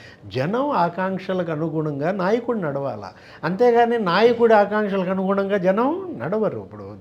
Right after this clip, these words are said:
జగన్మోహన్ రెడ్డికి ఫెయిల్యూర్ అదే కదా, నా వెంట జనం నడవాలనే అహంభావం తప్ప జనం వెంట మనం నడుద్దామనే వినయం, విధేయత అతనిలో కొరవడ్డాయి.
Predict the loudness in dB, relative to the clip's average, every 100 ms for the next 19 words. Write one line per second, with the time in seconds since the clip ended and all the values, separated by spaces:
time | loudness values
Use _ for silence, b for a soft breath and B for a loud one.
0 | -6 -2 -2 -2 -4 -2 0 0 -2 -6
1 | -8 B B -4 0 2 2 4 4 4
2 | 2 0 -2 -2 -2 -2 -8 B B B
3 | -8 0 2 2 2 2 4 4 2 2
4 | 4 6 6 4 0 0 0 0 0 0
5 | -2 -4 -8 -6 -4 -2 0 0 0 0
6 | 0 0 0 0 2 2 4 4 4 0
7 | -2 -4 -6 B B -6 -4 -2 -2 -2
8 | 0 2 4 4 2 2 2 2 2 4
9 | 2 0 0 2 2 -2 -8